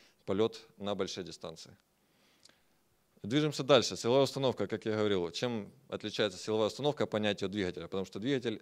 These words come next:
это часть силовой установки. В силовую установку входит, э, в силовую установку входит не только двигатель, входят также системы обеспечения работы этого двигателя и контроля.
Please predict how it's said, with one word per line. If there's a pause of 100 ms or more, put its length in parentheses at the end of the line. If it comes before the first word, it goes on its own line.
это
часть
силовой
установки. (380)
В
силовую
установку
входит,
э,
в
силовую
установку
входит
не
только
двигатель,
входят
также (320)
системы
обеспечения
работы
этого
двигателя
и
контроля.